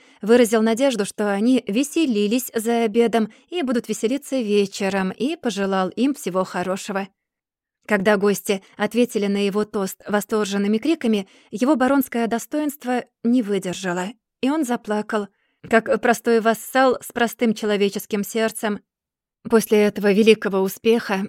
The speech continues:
бывшего в его глазах позорной слабостью, он предложил тост за мистера Чивери и его товарищей по службе,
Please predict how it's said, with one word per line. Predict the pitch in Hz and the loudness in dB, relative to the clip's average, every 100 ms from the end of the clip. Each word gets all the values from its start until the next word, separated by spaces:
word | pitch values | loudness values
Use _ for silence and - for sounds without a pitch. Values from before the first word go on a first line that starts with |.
| - | 2
бывшего | 240 277 - 208 202 | 2 2 0 0 2
в | |
его | 202 214 208 | 4 4 2
глазах | 220 214 208 190 | 2 2 2 0
позорной | - 262 277 262 254 | -2 0 2 4 2
слабостью, | - 202 190 - - 196 - | 2 0 0 -2 -2 -4 -4
он | 294 330 | -4 -2
предложил | 240 208 220 202 214 208 | 0 0 0 2 2 2
тост | 302 359 - | 0 -2 -4
за | 214 233 | 0 4
мистера | 240 233 - 220 | 4 4 0 -2
Чивери | 220 - 269 320 339 320 | -2 -2 0 2 2 2
и | 294 294 330 | 2 2 2
его | 233 226 | 2 2
товарищей | 220 202 190 208 214 254 254 | 0 0 2 0 0 -2 -2
по | 262 | -4
службе, | - 208 196 196 | -2 -2 0 -2